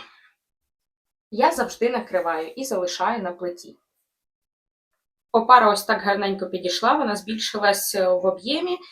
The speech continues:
і тепер її вливаємо в борошно. І починаємо замішувати тісто. Я роблю це спочатку ложкою,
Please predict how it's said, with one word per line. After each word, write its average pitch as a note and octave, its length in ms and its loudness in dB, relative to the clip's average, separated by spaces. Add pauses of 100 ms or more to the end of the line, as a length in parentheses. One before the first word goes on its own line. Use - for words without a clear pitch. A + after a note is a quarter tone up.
(200)
і G4 160 2
тепер D4 560 0 (1300)
її A3 280 0
вливаємо G#3+ 540 2
в F3 160 -10
борошно. - 540 -2 (2000)
І E4+ 100 2
починаємо C4+ 560 2
замішувати A3+ 600 -2
тісто. - 380 -8
Я A3 140 4
роблю G#3 240 0
це G3 160 -4
спочатку F#3+ 560 -6
ложкою, G3 680 -2